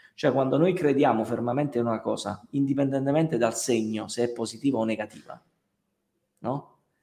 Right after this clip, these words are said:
Noi quella cosa la realizziamo. Questo lo diceva anche, tra l'altro, Maxwell Maltz, che è uno dei... anzi, è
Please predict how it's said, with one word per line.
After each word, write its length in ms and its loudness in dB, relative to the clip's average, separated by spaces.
Noi 280 6
quella 240 10
cosa 220 6
la 100 6
realizziamo. 880 -2
Questo 240 -2
lo 60 4
diceva 340 4
anche, 300 0
tra 160 -2
l'altro, 540 -2
Maxwell 520 0
Maltz, 400 0
che 120 -2
è 40 2
uno 320 0
dei... 580 -4
anzi, 420 -4
è 380 2